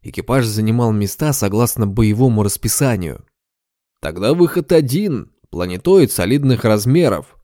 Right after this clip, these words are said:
Ложимся на встречный курс и включаем планетарные двигатели. Они, конечно, начнут стрелять, а мы с тобой включаем установку и создаем изолирующее поле". "Удачная мысль. Нам еще планету нужно прикрыть.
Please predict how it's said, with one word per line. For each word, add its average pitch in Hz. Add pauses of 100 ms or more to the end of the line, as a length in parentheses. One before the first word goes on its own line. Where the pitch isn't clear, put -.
Ложимся 117
на 110
встречный 131
курс 185
и 98
включаем 110
планетарные 113
двигатели. 117 (240)
Они, 90
конечно, 113
начнут 123
стрелять, 180 (240)
а 85
мы 151
с -
тобой 92
включаем 139
установку 123
и 101
создаем 131
изолирующее 117
поле". 151 (560)
"Удачная 139
мысль. 220 (340)
Нам 92
еще 139
планету 123
нужно 165
прикрыть. 135